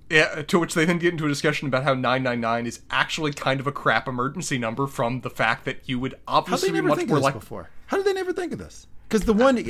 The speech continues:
Speaker 2: 'cause the one, I was doing this along with the, with the episode. 'Cause when I,
Speaker 1: Yeah.
Speaker 2: I didn't know nine nine nine was actually what they did.
Speaker 1: It is,
Speaker 2: So
Speaker 1: yeah.
Speaker 2: when he said that, I was actually doing the thing with my hand. I was like, "Oh yeah, you just press,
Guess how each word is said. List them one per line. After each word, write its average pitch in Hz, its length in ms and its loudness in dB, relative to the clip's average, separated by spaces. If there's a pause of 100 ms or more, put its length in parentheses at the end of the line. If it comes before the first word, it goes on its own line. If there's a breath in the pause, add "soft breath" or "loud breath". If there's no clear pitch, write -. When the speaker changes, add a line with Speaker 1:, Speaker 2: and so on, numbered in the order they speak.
(180)
Speaker 2:
'cause 190 160 -2
the 202 80 -6
one, 208 200 2 (160)
I 208 60 4
was 202 160 6
doing 226 300 4
this 220 160 2
along 147 640 0
with 135 420 -6
the, 143 260 -8
with 143 280 -4
the 147 120 -2
episode. - 500 -8 (320 loud breath)
'Cause 160 140 0
when 160 120 2
I, 170 60 4
Speaker 1:
Yeah. 180 100 8
Speaker 2:
I 247 60 10
didn't 233 220 4
know 160 140 2
nine 131 240 -2
nine 113 180 -8
nine 110 260 -8
was 101 140 -12
actually 98 320 -12
what 95 160 -14
they 92 80 -16
did. 98 220 -12
Speaker 1:
It 113 160 -2
is, 247 200 4
Speaker 2:
So 170 140 2
Speaker 1:
yeah. 202 80 8
Speaker 2:
when 147 80 6
he 143 100 0
said 233 260 2
that, 135 220 -4 (240 loud breath)
I 185 180 0
was 254 200 0 (100)
actually 165 460 -6
doing 151 400 0
the 131 100 -2
thing 143 220 -2
with 135 140 -6
my 120 140 -6
hand. 117 400 -8
I - 40 -8
was 131 80 -8
like, 156 160 -8
"Oh 233 80 -6
yeah, 302 160 -6
you 120 180 -6
just 139 240 -14
press, - 320 -12